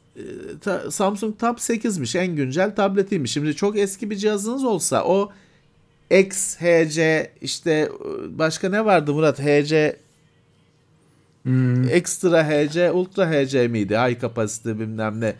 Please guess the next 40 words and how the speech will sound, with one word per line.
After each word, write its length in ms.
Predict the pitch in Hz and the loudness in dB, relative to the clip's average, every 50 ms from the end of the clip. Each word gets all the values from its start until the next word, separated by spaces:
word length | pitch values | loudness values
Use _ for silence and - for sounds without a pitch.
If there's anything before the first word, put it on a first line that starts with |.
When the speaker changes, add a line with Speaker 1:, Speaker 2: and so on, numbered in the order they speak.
| - - | -6 -4
Speaker 2:
Evet. 220 | 117 117 117 107 | -2 -2 -2 0
Speaker 1:
Sa-, 260 | - 139 - - - 131 135 127 120 120 120 - | -2 -2 -4 -2 0 2 2 2 0 -2 -6 -4
e, 140 | - 135 | -4 -2
S 180 | 131 - - 156 | -2 -2 -2 -2
D 80 | 143 135 | -2 0
karttı 360 | - 127 127 127 - - 285 | -2 -2 -4 -4 -6 -6 -6
ama 320 | 370 381 - 143 110 - - - - _ - | -4 -2 -2 -2 -2 -4 -10 -20 -20 _ -2
onlar 540 | - 214 277 359 359 370 311 185 147 - | 0 0 0 0 0 0 0 0 -2 -4
bi-, 280 | - - - - - 233 | -8 -10 -12 -10 -10 -8
bi-, 240 | 247 262 - - 233 | -8 -6 -4 -4 -4
iki 220 | 214 - - 285 269 | -4 -2 -2 -2 -2
binli 240 | 302 262 254 254 | -2 -4 -4 -4
yıllarda 500 | 262 254 254 240 247 247 247 233 240 233 | -2 -2 -2 0 0 0 2 2 0 -2
çıkmış, 640 | 233 - 233 - - 262 233 - - - - - - | -2 -4 -8 -8 -6 -6 -6 -4 -4 -6 -8 -6 -4
yani 200 | 175 180 175 170 | -4 -2 -2 -2
iki 200 | 170 - 208 196 | -4 -4 -4 -4
binli 220 | 202 196 196 196 | -4 -4 -2 -2
yılların 480 | 196 196 196 202 196 196 196 190 190 185 | 0 0 0 -2 -2 0 0 0 0 0
başında 380 | 185 185 185 196 190 202 202 | 0 0 -2 -2 -2 -2 -2
çıkmış 380 | 185 - 190 - - 190 185 - | -2 -4 -8 -8 -8 -10 -6 -2
cihazlar 400 | - 190 185 190 185 185 202 196 | 0 2 2 2 2 2 2 0
için 200 | 185 - - 123 | 0 0 -2 -4
önemli. 340 | 110 101 101 92 92 90 90 | -2 -2 -2 -4 -4 -6 -6
Sizin 240 | - 160 170 185 175 | -6 -6 -6 -6 -6
makinenizde 800 | 170 165 160 - 165 160 160 160 151 156 160 - 175 170 180 - - _ _ _ _ _ _ - | -6 -6 -6 -4 -4 -4 -4 -4 -6 -8 -4 -2 -2 -2 -2 -4 -10 _ _ _ _ _ _ -10
işte 220 | - - - 160 | -4 0 0 2
H 300 | 131 165 160 160 165 156 | 4 4 6 6 6 4
C, 260 | 151 165 156 147 - 160 | 4 2 2 4 4 2
X 200 | 160 - - - | 0 0 0 2
H 180 | 151 143 139 | 2 2 2
C 200 | 143 156 143 139 | 2 2 2 2
desteklemez 720 | 143 143 135 - - 139 135 - - 147 143 139 131 127 135 | 2 0 0 -2 -2 -4 -4 -2 -4 -4 -2 -2 -2 -2 -2
bu 140 | 131 131 | -2 -2
bilmem 360 | 135 135 139 139 135 135 135 139 | -2 -4 -4 -4 -4 -4 -2 -2
ne, 60 | 143 | -2
öyle 280 | - 160 151 147 139 | 0 0 0 -2 -2
bir 80 | - 147 | -2 0
derdiniz 480 | 165 151 151 151 151 151 160 160 185 262 | 2 2 2 2 0 -4 -4 -4 -2 0
yok 180 | 277 - - | -2 -2 -2
sizin. 240 | - - 85 82 | -4 -8 -10 -12